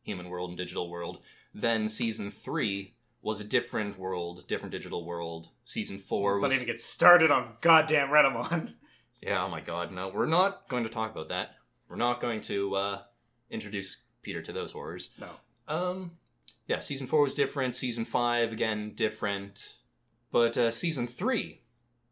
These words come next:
Speaker 1: or not season three, uh, Digimon Adventure Tri was brought back as the fifteenth year anniversary of Digimon. And they decided to continue on with the original Digimon Adventure cast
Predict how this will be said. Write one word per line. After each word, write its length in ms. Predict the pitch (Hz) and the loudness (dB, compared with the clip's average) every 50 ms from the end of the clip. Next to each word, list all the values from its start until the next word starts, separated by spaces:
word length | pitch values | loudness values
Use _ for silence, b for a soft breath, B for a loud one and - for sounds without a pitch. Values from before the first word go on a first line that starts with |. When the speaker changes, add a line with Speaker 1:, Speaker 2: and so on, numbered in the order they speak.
| _ _ _ _ _ _ - | _ _ _ _ _ _ 0
Speaker 1:
or 240 | 151 120 117 107 - | 2 2 2 2 2
not 200 | 123 120 110 - | -2 -2 -2 -2
season 180 | - 98 90 | -4 -6 -8
three, 220 | 82 - 101 85 76 | -8 -6 -6 -4 -4
uh, 180 | 87 87 87 | -2 -2 -4
Digimon 320 | 90 127 147 156 156 143 139 | -4 -4 -4 -2 0 0 0
Adventure 480 | 131 117 139 139 139 - 139 120 98 | 0 0 0 -2 0 0 -2 -2 -2
Tri 460 | 95 - - 160 170 160 107 82 76 - - _ - | -2 -2 -2 0 0 0 0 -2 -4 -8 -12 _ -10
was 100 | - 101 | -10 -8
brought 320 | - 160 151 147 147 147 | -2 0 0 0 0 0
back 460 | - 127 110 107 110 113 - - - _ - | -2 -2 0 0 -2 -4 -8 -16 -20 _ -2
as 540 | - 110 107 104 101 98 98 95 95 - - - | 0 2 2 2 0 -2 -2 -2 -4 -6 -6 -8
the 80 | - 104 | -12 -12
fifteenth 920 | - - - 180 170 - - - - - 160 160 156 151 151 - - - _ _ _ _ - | -8 -2 -2 -2 -2 -2 -8 -8 -4 -2 -2 -2 -2 -4 -6 -8 -12 -16 _ _ _ _ -14
year 480 | - 120 120 120 117 113 113 107 110 - _ _ _ - | -8 -4 -2 0 0 2 0 0 -2 -6 _ _ _ -4
anniversary 840 | 113 107 104 101 110 135 147 143 - - 101 85 73 76 76 - _ _ _ _ _ _ _ _ _ _ _ - | -2 -2 -2 -2 -2 -2 -2 -2 -4 -4 -6 -6 -6 -8 -10 -14 _ _ _ _ _ _ _ _ _ _ _ -8
of 160 | 101 101 101 | -8 -6 -4
Digimon. 460 | 120 110 92 107 87 80 73 71 76 - _ _ _ _ _ _ _ _ _ _ _ _ _ _ _ _ - | -4 -6 -4 -4 -4 -4 -4 -6 -8 -12 _ _ _ _ _ _ _ _ _ _ _ _ _ _ _ _ 0
And 300 | - 113 107 101 98 98 98 - - | 0 2 2 2 -2 -4 -6 -4 -4
they 80 | 110 | -4
decided 380 | 95 110 107 - 110 101 101 98 | -2 -2 -2 0 0 0 -2 -4
to 80 | - | -6
continue 540 | - - 123 117 - - 151 151 139 139 135 | -6 -4 -4 -4 -2 -2 -2 -2 -2 -2 -2
on 200 | 120 117 113 110 | -2 0 0 -2
with 140 | 107 101 - | -2 -4 -4
the 80 | - 110 | -4 -2
original 500 | 107 120 117 110 123 113 104 107 104 107 | -2 -2 -2 -2 -2 -2 0 -2 -2 -2
Digimon 340 | 120 110 120 110 107 107 | -4 -2 -2 0 0 0
Adventure 340 | 107 101 107 101 101 - 101 | 0 -2 -4 -4 -4 -6 -8
cast 720 | 95 - - 110 90 82 87 92 - - - - - - | -8 -6 -4 -4 -2 -2 -4 -6 -8 -10 -10 -10 -14 -16